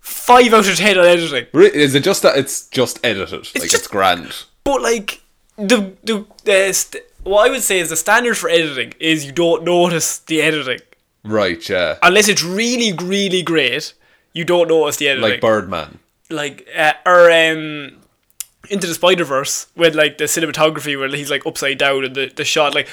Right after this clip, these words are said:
Speaker 1: that's beautiful.
Speaker 2: Yeah.
Speaker 1: And the way all that is edited together, that whole montage, like, that's great. But that only stands out if it's excellent or it's terrible. And,
Speaker 2: Yeah.
Speaker 1: and I watched Bohemian Rhapsody, I just thought, it's just, it's just grand.
Speaker 2: It's just
Speaker 1: Like,
Speaker 2: ed-, it's a, it's a film.
Speaker 1: <laughs> it's a film that was edited.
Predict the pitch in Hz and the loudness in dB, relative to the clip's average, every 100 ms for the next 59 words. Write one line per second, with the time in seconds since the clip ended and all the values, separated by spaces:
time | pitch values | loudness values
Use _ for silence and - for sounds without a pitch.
0 | - - 202 160 151 208 208 160 170 117 | -8 0 0 0 -6 -4 -4 -4 0 2
1 | 107 90 82 165 180 202 190 196 185 170 | 2 2 2 2 4 4 6 4 2 -2
2 | 165 170 156 147 156 156 156 135 147 147 | -2 -2 -4 -8 -2 0 0 2 0 2
3 | 147 143 147 147 123 123 151 165 - _ | -2 0 -2 -2 -8 -2 -2 -2 -6 _
4 | - 160 139 123 - - - _ - 170 | 2 4 4 0 -10 -20 -20 _ -4 -2
5 | 165 _ - 196 233 214 196 185 180 170 | -4 _ 0 4 4 2 0 0 -2 -4
6 | 156 147 135 - _ 196 196 - 202 185 | -4 -6 -6 -16 _ -2 -2 -2 -2 -4
7 | 190 175 165 131 - - 165 151 139 - | -4 0 0 0 -8 0 2 2 -2 -10
8 | - _ _ _ - - 226 107 98 170 | -18 _ _ _ -20 -2 2 4 6 6
9 | 185 185 226 240 - - - 160 180 170 | 6 6 4 2 -4 -10 -10 -4 -2 2
10 | 165 165 156 156 156 160 156 147 - - | 2 2 0 0 0 0 0 0 -2 -18
11 | - - - - 220 - _ _ _ - | -20 -20 -20 -12 -10 -10 _ _ _ -18
12 | - - - 139 196 180 - 135 160 160 | -14 -12 -4 0 0 0 -4 -10 -4 0
13 | 165 - - 123 139 - - - 170 151 | 0 -4 -12 -10 -10 -2 0 2 2 0
14 | 87 82 247 - - 240 233 202 208 202 | -2 -2 -2 0 0 2 0 0 0 0
15 | 190 202 180 190 | 0 -2 -6 -6